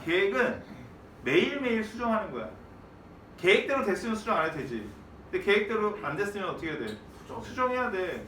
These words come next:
Speaker 1: 그래서 수정해서, "아, 씨발, 어제 못, 이만큼 못했으니까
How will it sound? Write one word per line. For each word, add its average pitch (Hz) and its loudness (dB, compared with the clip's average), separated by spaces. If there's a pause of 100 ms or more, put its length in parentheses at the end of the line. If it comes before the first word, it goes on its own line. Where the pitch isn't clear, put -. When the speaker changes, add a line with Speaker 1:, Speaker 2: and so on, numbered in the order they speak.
Speaker 1:
그래서 180 0
수정해서, 247 2 (300)
"아, 139 0
씨발, 180 -4
어제 147 -2
못, 135 -8 (100)
이만큼 151 -6
못했으니까 170 0